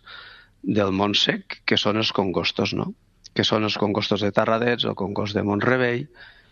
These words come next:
i s'han escapat tots aquests sediments pels rius, i els rius es van formar molt després.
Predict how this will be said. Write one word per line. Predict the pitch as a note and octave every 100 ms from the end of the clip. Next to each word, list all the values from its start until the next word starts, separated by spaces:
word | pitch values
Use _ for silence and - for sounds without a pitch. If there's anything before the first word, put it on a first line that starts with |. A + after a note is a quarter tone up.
| _ _ -
i | B2+
s'han | - A2+ A#2
escapat | A2+ A#2 - A#2 -
tots | A#2+
aquests | A2 G#2+ B2+ -
sediments | B2 A#2+ B2+ -
pels | D3+ A2+
rius, | B2+ D3 - - - G#2
i | A2
els | G#2
rius | B2 C3+
es | D3+
van | D#3+ C3+
formar | C3+ B2
molt | C3+ F#3+ A2
després. | - - D#3 - -